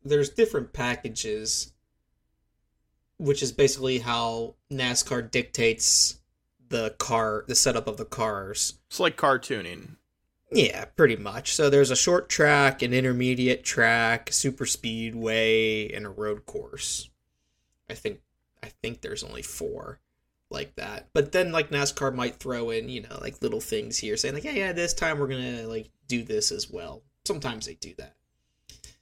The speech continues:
Speaker 1: But, like, usually for short tracks, it's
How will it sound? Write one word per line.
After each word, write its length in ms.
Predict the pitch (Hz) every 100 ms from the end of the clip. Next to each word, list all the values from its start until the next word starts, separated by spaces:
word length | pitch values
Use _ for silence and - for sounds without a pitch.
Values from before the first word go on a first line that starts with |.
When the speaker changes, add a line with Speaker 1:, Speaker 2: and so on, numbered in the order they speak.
| _ _
Speaker 1:
But, 120 | 156 147
like, 220 | 151 143
usually 500 | 208 226 208 170 135
for 460 | - 160 135 127 - _ _ _ _ _ _ _ _ -
short 340 | - - 202 -
tracks, 760 | 123 107 113 - - - - _ _ _ _ _ _ _ -
it's 580 | 135 127 - - -